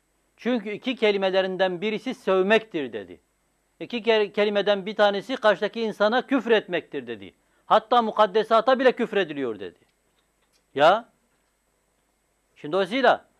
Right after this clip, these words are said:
sövmek o zaman adetmiş ama şimdiki zamandaki insanlara da baktığımız vakit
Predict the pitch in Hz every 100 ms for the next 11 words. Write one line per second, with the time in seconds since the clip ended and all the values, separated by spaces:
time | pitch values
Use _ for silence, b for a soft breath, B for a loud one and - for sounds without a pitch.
0 | _ _ - 190 220 220 220 226 226 208
1 | 202 202 214 233 302 302 180 - _ _
2 | _ _ _ 180 196 208 185 196 196 196
3 | 196 208 196 190 202 226 220 185 - 180
4 | 160 143 156 214 277